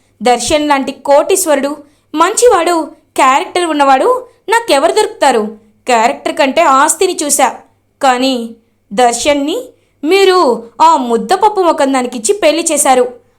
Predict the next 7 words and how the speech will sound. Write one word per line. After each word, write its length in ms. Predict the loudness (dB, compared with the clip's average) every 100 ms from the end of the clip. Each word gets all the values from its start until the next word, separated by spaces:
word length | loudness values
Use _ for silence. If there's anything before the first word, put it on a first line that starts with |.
| _ -2
అందుకే 600 | 0 0 -2 0 -2 -6 _ _ _ 0
వాళ్ళిద్దరిని 500 | 0 2 0 -2 0
విడగొట్టాలనుకున్నాను, 1040 | 0 0 2 2 0 -2 -4 -2 -2 -6 -12 _ _ _ _ 0
కుదరలేదు. 720 | 2 4 2 2 2 0 -4 -14 _ _ _ _ -6
ఇప్పుడు 640 | -6 -4 -2 0 -2 -4 _ _ _ _ _ _
శాశ్వతంగా 880 | -4 0 0 0 -2 -2 -2 0 0
విడిపోతారు. 1000 | -2 -4 -4 -4 0 2 2 0 0 -6